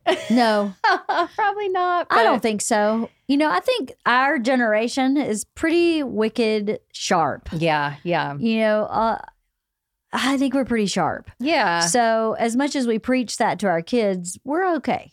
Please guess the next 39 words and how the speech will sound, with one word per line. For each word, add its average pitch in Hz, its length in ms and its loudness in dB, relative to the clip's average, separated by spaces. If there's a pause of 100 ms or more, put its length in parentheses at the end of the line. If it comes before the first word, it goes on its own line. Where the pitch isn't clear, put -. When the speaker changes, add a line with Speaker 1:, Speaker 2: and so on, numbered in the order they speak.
Speaker 1:
Yeah. 233 440 0
<laughs> - 80 -18
Speaker 2:
So 269 240 0
I 247 140 0
think - 260 -2
Speaker 1:
We 339 80 4
came - 20 -
Speaker 2:
they'll 233 80 4
Speaker 1:
out 262 60 2
Speaker 2:
be 240 120 2
Speaker 1:
okay. 214 180 2
Speaker 2:
okay 185 200 0
too, 175 180 -2
Speaker 1:
Yeah, 214 220 2
yeah, 180 240 0
Speaker 2:
you 240 80 4
Speaker 1:
yeah. 220 100 2 (100)
Speaker 2:
know? 208 260 -2
Speaker 1:
Yeah. 170 260 0 (180)
Speaker 2:
Uh, - 60 -4
I 226 460 2
was 214 240 -2 (100)
fall 277 400 2
down 175 300 0
drunk 160 320 0
every 190 340 0
weekend 139 560 -4
in 165 140 -6
high 151 200 -4
school, 147 440 -8
like 170 220 2
Speaker 1:
Yeah. 143 180 0
Speaker 2:
massively 214 640 -2
drunk. 151 280 -2
I 208 60 2
never 214 240 0
did 196 160 -2
any 190 180 -4
drugs. 190 580 -2